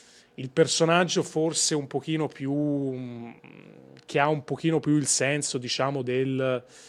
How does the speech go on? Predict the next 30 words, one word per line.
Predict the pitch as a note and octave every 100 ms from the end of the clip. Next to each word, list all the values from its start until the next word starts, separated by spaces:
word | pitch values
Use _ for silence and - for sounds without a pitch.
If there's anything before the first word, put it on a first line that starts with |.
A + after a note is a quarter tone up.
| - - -
poi | C#3+
con | C3+ C3+
la | B2
trama | C3+ C#3+
mi | C3 A#2
fermo | B2+ B2 A#2 A2
comunque | A2+ G#2+ A2+ A#2
perché | G2+ G2
volevo | G#2 G#2+
dirla | G#2+ A2 G#2+
proprio | - A2+
a |
grosse | G#2+ A2+ - -
linee, | A#2+ D3+ D#3 D#3 D3+ - - _ _ _ _
il | - B2+ _ -
personaggio | D3 - D#3+ F3 E3
forse | - F3+ F3
che | D3+
ha |
un | D3+ C#3
pochino | C#3+ D#3+ E3+ D#3+
più | D3 D3+ D#3+
il, | D3 C#3
ehm, | C#3 C3+ C3 B2+ B2 A#2+ B2 - - B2 G#2+ -
il | C3+ B2
senso, | - D#3 D#3+ -
diciamo, | C#3+ C#3 D#3 D#3
dell'etica | C#3+ C#3+ C#3 C#3 D#3+ D#3+ D#3+ - C#3
<laughs> |
molto | G#2+ - - - D3